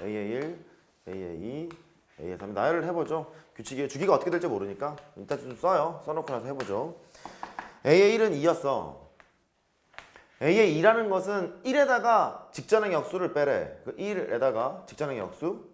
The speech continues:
이분의 일을 빼래. 이분의 일이네. 이렇게 나왔죠? 되죠? 또 에이 삼이라는 것은 직-, 일에다가 직전항의 역수를 빼요. 이거 역수를 빼, 이를 뺐어. 너는 마이너스 일. 아직 규칙 모르겠네.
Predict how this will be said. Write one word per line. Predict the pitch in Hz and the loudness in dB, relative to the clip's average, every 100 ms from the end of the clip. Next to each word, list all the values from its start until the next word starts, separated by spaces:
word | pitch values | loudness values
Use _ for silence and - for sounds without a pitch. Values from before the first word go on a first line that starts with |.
| _ | _
이분의 | 110 117 120 | -10 -6 -6
일을 | 143 120 | -8 -8
빼래. | 87 82 78 _ | -8 -8 -14 _
이분의 | 101 110 131 | -12 -8 -8
일이네. | 143 104 113 175 185 - _ _ | -8 -8 -8 -10 -12 -20 _ _
이렇게 | 98 117 117 | -12 -8 -6
나왔죠? | 87 85 170 180 - - _ _ _ _ _ _ _ | -8 -6 -6 -6 -14 -20 _ _ _ _ _ _ _
되죠? | 98 98 131 190 - _ _ - | -8 -6 -6 -8 -16 _ _ 8
또 | 226 139 78 - - _ | 8 8 -2 -10 -20 _
에이 | 156 190 | 2 2
삼이라는 | 240 254 254 247 | 2 2 2 4
것은 | 196 170 202 156 - | 2 2 0 -2 -4
직-, | - 156 - - | -8 -8 -8 0
일에다가 | 262 269 208 202 196 127 82 - | 4 6 4 4 4 2 -2 -10
직전항의 | - 208 196 151 | -2 0 2 0
역수를 | 120 160 139 | -2 -2 -2
빼요. | - 135 95 - | 2 2 0 -2
이거 | 127 147 | -2 2
역수를 | 113 92 127 113 | 2 0 -6 0
빼, | 127 156 180 - | 0 0 -2 -10
이를 | 113 120 | -8 -6
뺐어. | 117 117 - 73 - _ _ - | -6 -8 -10 -14 -16 _ _ -10
너는 | 104 127 156 98 | -8 -6 -6 -8
마이너스 | 90 92 - | -8 -10 -10
일. | 85 92 113 | -10 -10 -8
아직 | - - | -10 -10
규칙 | - 107 | -12 -10
모르겠네. | 87 92 82 95 156 | -8 -8 -8 -8 -10